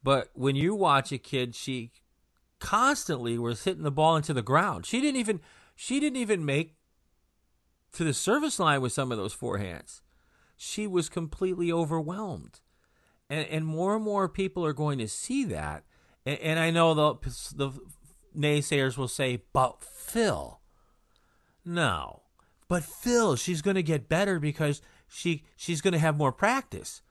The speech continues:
Uh, no, that's not how it works, okay? That's not how it works.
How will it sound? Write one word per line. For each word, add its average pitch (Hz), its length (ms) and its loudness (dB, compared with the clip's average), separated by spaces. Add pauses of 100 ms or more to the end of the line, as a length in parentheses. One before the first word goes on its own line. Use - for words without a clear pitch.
(260)
Uh, 147 180 2
no, 151 220 0
that's 135 220 0
not 139 160 0
how 135 180 0
it 101 60 -10
works, - 580 -8
okay? 92 380 -4 (340)
That's 127 180 -6
not 151 200 0
how 139 200 2
it - 60 -8
works. 82 340 -8